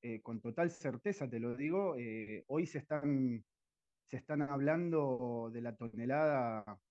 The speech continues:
o hablemos del kilo, de, por ejemplo, del expeller de soja, eh, a un precio de doscientos pesos aproximadamente.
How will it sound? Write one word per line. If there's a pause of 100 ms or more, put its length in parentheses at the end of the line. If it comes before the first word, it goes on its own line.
o
hablemos
del
kilo,
de,
por
ejemplo,
del
expeller
de
soja,
eh,
a
un
precio
de
doscientos
pesos
aproximadamente.